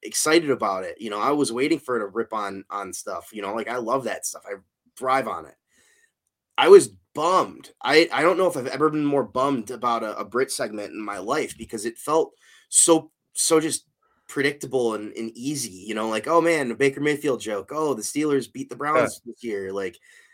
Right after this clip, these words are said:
Speaker 1: you know, okay, you know, like, good one. You know, that's literally the first thing you could have found. Um,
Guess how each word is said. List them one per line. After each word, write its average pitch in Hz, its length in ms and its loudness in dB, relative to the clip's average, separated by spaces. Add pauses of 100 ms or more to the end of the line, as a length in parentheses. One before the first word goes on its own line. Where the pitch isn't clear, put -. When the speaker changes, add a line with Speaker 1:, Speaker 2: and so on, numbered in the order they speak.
(160)
Speaker 1:
you 135 100 2
know, 120 320 -2 (220)
okay, 151 540 -2 (120)
you 143 140 -6
know, 127 160 -2
like, 127 220 -4
good 151 160 2
one. 107 360 -2
You 120 80 -6
know, 113 120 -2
that's 123 280 -4
literally 147 380 2
the 120 80 -2
first 147 340 -4
thing 143 160 -2
you 135 100 0
could 139 120 -2
have 117 80 -8
found. 120 520 -4
Um, 104 460 -4